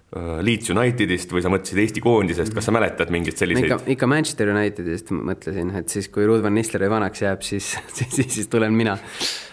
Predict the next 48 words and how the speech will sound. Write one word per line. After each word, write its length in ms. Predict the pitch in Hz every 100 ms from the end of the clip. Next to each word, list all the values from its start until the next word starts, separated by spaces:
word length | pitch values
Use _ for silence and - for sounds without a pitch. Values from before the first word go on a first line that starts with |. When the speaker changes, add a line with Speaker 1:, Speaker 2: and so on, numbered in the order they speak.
| - -
Speaker 2:
Äh, 320 | 113 110 110 -
et 180 | 120 127
ei, 80 | 139
ma 180 | 123 120
ikkagi 380 | - - 120 127
mingis 300 | 123 156 123
vanuses 320 | 131 127 123 123
mõtlesin 360 | 135 135 127
päris 220 | 143 139 -
suurelt 340 | 185 120 90
nagu, 240 | 92 92 92
et 120 | 92
tahaks, 460 | 113 101 98 - -
tahaks 300 | 120 104 -
väga 160 | 110 107
tõsiselt. 300 | 127 104 -
No, 140 | 151 151 - - - -
kui 100 | 151
sa 80 | 151
oled 140 | 143 160
kolmteist, 460 | 175 127 120 113
neliteist, 580 | 139 120 110 110 - - -
äh, 400 | - 90 107 101 98
siis, 460 | - 135 113 -
äh, 460 | 113 107 104 101 - - -
ega 180 | 127 113
siis 180 | 127 -
sa 140 | 110
ei, 300 | 104 104 98
mm, 1400 | 90 - - 50 50 50 50 50 50 50 50 - 50 - - -
adu, 300 | 156 135 98 104 120
noh, 180 | 110 107 - - - -
seda, 260 | - 123 104
kui 160 | 139
raske 320 | 127 - - 104
see 80 |
on, 120 | 107 98
eks 200 | - 101
ole, 160 | 92 95
mida 220 | 113 104
sa 80 | 107
kõike 220 | 110 101
selleks 200 | 101 -
pead 120 | 101 -
tegema. 340 | 107 92 87
See 120 | 117
tundus 280 | 156 123 117
ka 260 | - 135